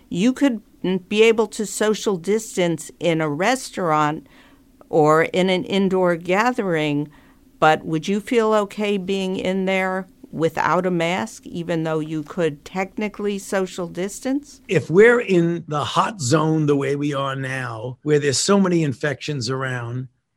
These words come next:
Speaker 2: I would feel quite uncomfortable even being in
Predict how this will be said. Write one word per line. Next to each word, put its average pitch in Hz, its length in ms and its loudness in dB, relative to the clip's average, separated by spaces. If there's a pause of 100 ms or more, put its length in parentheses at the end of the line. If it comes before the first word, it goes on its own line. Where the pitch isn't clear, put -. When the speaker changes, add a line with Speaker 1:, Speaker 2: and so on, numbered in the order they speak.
(120)
Speaker 2:
I 190 160 6
would 190 240 6
feel 165 460 0 (100)
quite 185 420 0
uncomfortable 156 760 -2
even 151 360 2
being 160 400 0
in 127 480 -4